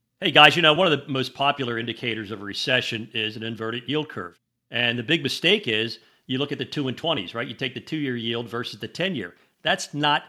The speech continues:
the inverted yield curve. The inverted yield curve you gotta pay attention to is the three-month Treasury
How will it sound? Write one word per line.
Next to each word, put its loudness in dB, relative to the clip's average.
the -2
inverted -2
yield -4
curve. -6
The -6
inverted -4
yield -4
curve -2
you -8
gotta -2
pay -8
attention -6
to -4
is -4
the -4
three-month 0
Treasury -4